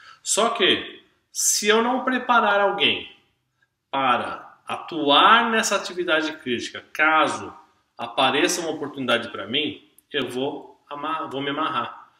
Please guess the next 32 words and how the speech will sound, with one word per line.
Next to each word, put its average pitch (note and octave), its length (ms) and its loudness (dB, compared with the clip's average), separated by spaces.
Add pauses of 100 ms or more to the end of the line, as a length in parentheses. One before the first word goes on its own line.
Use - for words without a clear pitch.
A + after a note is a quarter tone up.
(220)
É - 40 -20
como D#3 140 -8
se - 80 -8
eu - 60 -12
tivesse F3 300 0
uma F3 140 0
bola C#3+ 320 2
de C3+ 120 -4
ferro C3+ 340 -2
amarrada B2 380 -2
no A2 100 -8
pé - 480 0 (340)
e C3 160 -6
eu D3+ 400 -2 (160)
tentar D3+ 360 0
me C#3+ 300 -6
movimentar C3+ 580 -4
e C#3 100 -4
não C#3+ 60 -10
conseguir. D3+ 600 -8 (260)
Então, C#3+ 380 -4 (240)
avalie D#3 880 2 (220)
se - 140 -8
as C#3 80 -4
atividades C3+ 520 -2
críticas F3 480 -4
que B2+ 100 -6
você A2+ 260 -8
tem, C#3 240 -8
só G3 320 2
você F3+ 240 -2
faz, - 500 -8